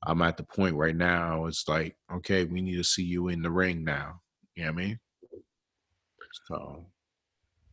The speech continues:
we'll see where everything goes, man. I mean, um, I told you before, I'm intrigued on, um, on some of these storylines.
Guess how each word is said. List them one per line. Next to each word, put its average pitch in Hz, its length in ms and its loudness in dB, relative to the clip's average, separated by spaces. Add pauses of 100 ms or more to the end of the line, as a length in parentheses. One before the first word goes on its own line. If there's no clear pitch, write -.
(140)
we'll 98 160 0
see 113 260 4
where 101 300 4
everything 95 420 0
goes, 92 420 0
man. 76 320 -4
I 73 60 0
mean, 80 360 -2 (480)
um, 71 500 0
I 107 120 8
told 113 220 8
you 101 80 4
before, 92 460 6
I'm 85 140 4
intrigued 101 540 2
on, 90 340 0
um, 82 440 -4 (320)
on 87 240 0
some 98 260 2
of 92 80 -2
these 90 240 -2
storylines. 87 880 -4